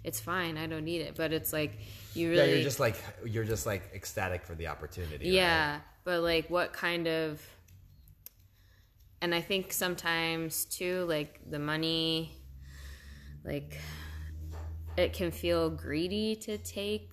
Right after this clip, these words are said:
Speaker 1: like, for thing, or, like, that's just kind of a
Speaker 2: Right.
Speaker 1: perception. I don't know. Like, there's a whole lot of, like, money mindset stuff that's very
Speaker 2: Mm-hmm.
Speaker 1: complicated and running through these
Speaker 2: Mm-hmm.
Speaker 1: things, and it's really,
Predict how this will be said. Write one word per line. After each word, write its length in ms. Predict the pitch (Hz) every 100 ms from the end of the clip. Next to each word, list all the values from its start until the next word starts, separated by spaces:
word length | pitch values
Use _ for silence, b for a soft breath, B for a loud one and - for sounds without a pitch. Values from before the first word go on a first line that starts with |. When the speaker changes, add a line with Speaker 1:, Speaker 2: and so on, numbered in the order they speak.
| -
Speaker 1:
like, 400 | 202 202 202 -
for 380 | - - 208 214
thing, 600 | - 202 214 220 214 -
or, 200 | 170 160
like, 200 | 165 160
that's 220 | 170 -
just 160 | 180 -
kind 220 | 208 226
of 80 | 240
a 80 |
Speaker 2:
Right. 80 | 247
Speaker 1:
perception. 720 | 233 208 - 190 - - 240 -
I 160 | 202 220
don't 180 | 254
know. 260 | 214 220 196
Like, 220 | 175 170
there's 180 | 180 180
a 80 | 180
whole 220 | 185 214
lot 300 | 175 165 175
of, 160 | 160 151
like, 160 | 151 147
money 300 | 151 160 151
mindset 500 | 139 151 151 151 -
stuff 280 | - 147
that's 200 | - 151
very 380 | - 143 156 151
Speaker 2:
Mm-hmm. 80 | 151
Speaker 1:
complicated 840 | - 151 151 175 170 170 175 175
and 220 | 156 147 147
running 260 | 151 151
through 240 | 113 147 151
these 200 | 170 -
Speaker 2:
Mm-hmm. 60 |
Speaker 1:
things, 480 | 180 190 196 208 190
and 380 | - 156 151 151 B B B B
it's 240 | 143 - 151
really, 600 | 156 151 151 147 147